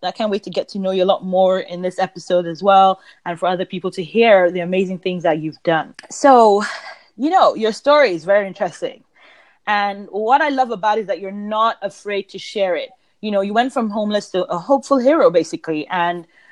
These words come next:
what would you wish you could tell your eighteen-year-old self, or just anyone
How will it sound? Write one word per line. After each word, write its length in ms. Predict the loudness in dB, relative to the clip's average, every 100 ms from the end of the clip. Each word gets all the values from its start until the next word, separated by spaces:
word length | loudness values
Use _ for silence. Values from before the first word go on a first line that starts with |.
| _ _
what 160 | 4 6
would 180 | 4
you 120 | 4 2
wish 340 | 0 -2 -4
you 80 | -6
could 160 | -6
tell 480 | 0 6 8 6 4 _ -6
your 160 | -2
eighteen-year-old 580 | -2 -2 0 4 4 4
self, 380 | 0 -2 -2 -4
or 280 | 0 0 -2
just 260 | -4 0 2
anyone 540 | 2 4 2 0